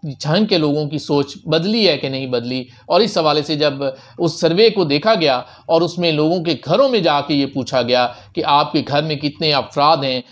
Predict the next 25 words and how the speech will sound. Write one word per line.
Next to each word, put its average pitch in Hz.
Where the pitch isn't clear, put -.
और 160
आप 156
किस 202
किस -
जमात 151
को 165
वोट 147
देंगे, 139
जमात 143
को 165
वोट 143
देंगे, 139
सियासतदान 165
को 156
वोट 143
देंगे 143
या 143
शख्सियत 202
को 196
वोट 151
देंगे, 139
तो 220
ब-, 185
प्रॉपर 262
एक 170